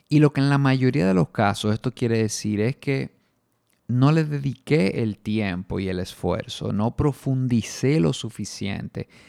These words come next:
para poder empezar a ver algún tipo de resultado. Y claro,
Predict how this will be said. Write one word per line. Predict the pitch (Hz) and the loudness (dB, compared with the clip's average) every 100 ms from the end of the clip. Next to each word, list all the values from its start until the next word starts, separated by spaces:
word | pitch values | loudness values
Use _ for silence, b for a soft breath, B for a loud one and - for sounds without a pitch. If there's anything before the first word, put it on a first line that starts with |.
| b b b b | b b b b
para | 113 117 117 - _ | 2 4 2 -2 _
poder | - 120 120 123 160 | 6 8 8 6 4
empezar | 185 165 104 107 - 92 | 4 0 -2 -4 -2 0
a | 95 | 2
ver | 98 110 | 2 2
algún | 117 110 127 120 | 0 0 0 0
tipo | 139 156 135 101 | -4 0 2 2
de | |
resultado. | 101 95 92 92 - 55 50 - _ b b b b b b b b | -2 -4 -6 -4 -4 -2 -4 -12 _ b b b b b b b b
Y | 131 | -6
claro, | 110 110 120 117 - | -4 2 2 2 -2